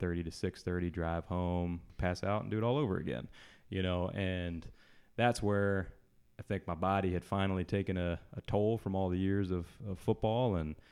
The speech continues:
uh, tore my A C L playing, uh, playing that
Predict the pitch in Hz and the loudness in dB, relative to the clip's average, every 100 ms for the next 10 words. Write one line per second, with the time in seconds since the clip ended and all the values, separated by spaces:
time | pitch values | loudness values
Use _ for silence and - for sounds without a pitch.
0 | - - - - - 101 98 92 92 95 | -20 -20 -14 -12 -2 2 2 2 2 0
1 | - - 101 - 95 98 110 - 101 95 | -2 -2 -2 0 2 4 4 2 2 4
2 | 90 90 - - - _ - - - - | 2 0 -4 -12 -20 _ -14 -10 -10 0
3 | - 95 90 87 87 | 2 4 2 0 -2